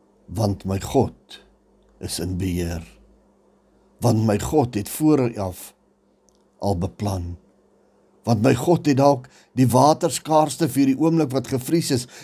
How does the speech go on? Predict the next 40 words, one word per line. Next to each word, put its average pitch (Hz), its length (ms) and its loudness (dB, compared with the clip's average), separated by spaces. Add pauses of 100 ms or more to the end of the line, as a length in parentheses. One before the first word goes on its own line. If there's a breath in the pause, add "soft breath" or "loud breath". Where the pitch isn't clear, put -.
(120)
gebruik 151 400 6
net 160 180 2
om 156 160 2
hierdie 135 200 4
boodskap 156 500 0
uit 143 180 0
te 147 100 -4
bring 131 280 0
vanoggend. 117 560 -2 (960)
Want 113 240 4
my 113 160 2
God - 580 -2 (1040)
is 87 160 -6
die 107 140 0
een 117 160 4
wat 95 160 -4
ons - 100 -8
gaan 98 160 -4
red. 95 380 -6 (520 soft breath)
Want 123 200 4
my 135 120 4
God 139 360 4
is 120 120 -4
die 120 120 -8
een 151 240 4
wat 120 160 0 (400)
Suid-Afrika 131 720 -2
gaan 104 240 -4
red. - 340 -8 (680)
Sy - 240 -2
naam 104 320 2
is 95 160 -6
Jesus 95 320 -6
Christus. 92 540 -10 (1200)
En 95 160 -4
ons 98 160 -4
loof 113 340 2
en 131 140 -4
prys 110 320 -2
hom. 92 220 -8